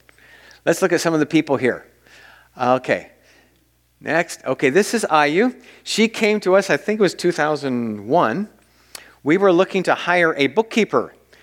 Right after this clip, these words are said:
somebody who knew how to do Excel spreadsheets and those kind of things. We had had maybe three people I had interviewed, and I just thought, "Lord, wow, just none of this seems right." So Ayu came, and she had a very strong faith,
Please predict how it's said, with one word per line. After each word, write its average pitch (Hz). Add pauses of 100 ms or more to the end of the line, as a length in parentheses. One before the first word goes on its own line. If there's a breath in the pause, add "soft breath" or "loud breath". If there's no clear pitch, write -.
somebody 165
who 156
knew 170
how 165
to 156
do 160
Excel 165
spreadsheets -
and 127
those 180
kind 160
of 135
things. 101 (420 loud breath)
We 139
had 139
had 143
maybe 139
three 190
people 190
I 156
had 156
interviewed, 170
and 147
I 131
just 131
thought, 104
"Lord, 139
wow, 139 (380 soft breath)
just -
none 156
of 123
this 107
seems 123
right." 151 (460 loud breath)
So 120
Ayu 175
came, 185
and 127
she 147 (720 soft breath)
had 131
a 117
very 143
strong 147
faith, -